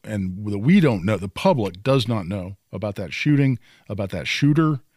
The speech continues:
about who was or wasn't also involved, why he had that number of guns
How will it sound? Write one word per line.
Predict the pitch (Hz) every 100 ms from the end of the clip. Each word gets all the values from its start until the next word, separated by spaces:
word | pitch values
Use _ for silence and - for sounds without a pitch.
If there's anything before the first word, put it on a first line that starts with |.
| _ _ _ _ _ _
about | 110 110 98
who | 135 139
was | 120 131 127
or | 120
wasn't | 127 110 107 - -
also | 120 - 123
involved, | 95 82 110 139 135 - _ _ _ _ _
why | 123 135
he | 139
had | 107 85
that | 113
number | 127 131 127
of | 117 92
guns | 110 117 120 110